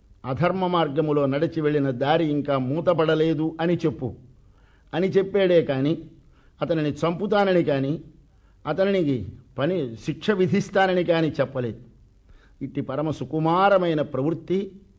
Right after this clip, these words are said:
ఇతరులకు మేలు కోరే ప్రవృత్తి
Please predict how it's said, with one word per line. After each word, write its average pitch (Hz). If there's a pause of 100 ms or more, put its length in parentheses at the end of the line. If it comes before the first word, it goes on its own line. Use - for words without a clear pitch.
(460)
ఇతరులకు 202
మేలు 165
కోరే 185
ప్రవృత్తి 185